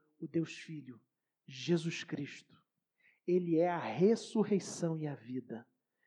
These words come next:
E aquele que nele crê, ainda que morra, viverá. Então, assim como o salmista, que as verdades do passado,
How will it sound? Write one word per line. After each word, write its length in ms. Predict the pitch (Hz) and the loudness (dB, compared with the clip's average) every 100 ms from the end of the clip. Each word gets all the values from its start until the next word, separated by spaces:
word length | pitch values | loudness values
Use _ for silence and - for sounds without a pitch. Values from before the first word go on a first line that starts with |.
| _ _ | _ _
E 80 | 143 | -10
aquele 380 | 127 - 165 156 | -10 -4 -2 -2
que 160 | 156 | -6
nele 240 | 143 147 160 | -6 -4 -6
crê, 420 | 151 131 110 - _ _ _ _ _ - | -6 -12 -12 -16 _ _ _ _ _ -12
ainda 500 | 139 131 165 190 196 | -8 -6 -2 0 0
que 140 | 196 | -2
morra, 460 | 160 127 - 113 - _ _ _ _ | -4 -6 -6 -12 -14 _ _ _ _
viverá. 520 | 117 107 113 107 95 _ _ _ _ _ _ _ _ _ _ _ _ _ _ _ | -14 -12 -12 -12 -16 _ _ _ _ _ _ _ _ _ _ _ _ _ _ _
Então, 240 | 165 190 170 | -2 0 0
assim 380 | 165 - 220 208 | -2 0 0 2
como 200 | 202 196 | 0 0
o 20 | |
salmista, 680 | - 180 160 139 - 131 - _ _ _ _ _ _ _ _ _ | -2 -2 -4 -8 -12 -20 -20 _ _ _ _ _ _ _ _ _
que 120 | 196 | 0
as 160 | 180 | 0
verdades 880 | 160 175 160 143 165 180 185 170 170 | 6 4 4 2 2 2 0 -2 0
do 120 | 160 | 0
passado, 760 | 170 175 165 - 147 131 - | 0 -2 -4 -6 -6 -6 -10